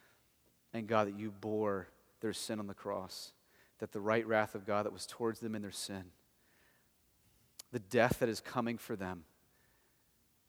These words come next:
that if we trust in the blood of Jesus and put it around the doorposts of our heart, you pass over it. That there's no judgment for us, there's no curse, there's no condemnation. <laughs>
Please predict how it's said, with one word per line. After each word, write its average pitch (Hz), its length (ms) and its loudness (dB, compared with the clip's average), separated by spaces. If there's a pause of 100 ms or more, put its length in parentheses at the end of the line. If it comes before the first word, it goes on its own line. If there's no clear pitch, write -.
(380)
that 120 100 2
if 117 140 -4
we 110 60 -4
trust - 380 4
in 123 80 -2
the 110 60 -2
blood 110 240 2
of 117 120 0
Jesus 107 340 -4
and 104 100 -6
put 120 160 -6
it 120 40 0
around 110 260 0
the 104 80 -4
doorposts 110 640 -2
of 110 140 -4
our 101 100 0
heart, 110 320 0
you 107 100 -10
pass - 360 0
over 117 300 -2
it. 110 120 -8 (1700)
That - 80 -14
there's 135 200 0
no 127 300 6 (320)
judgment 127 440 4
for 127 220 -6
us, 113 280 -2
there's 120 240 -4
no 120 160 4
curse, - 600 -2
there's 120 180 -4
no 120 120 2
condemnation. 120 920 -2 (460)
<laughs> - 120 -20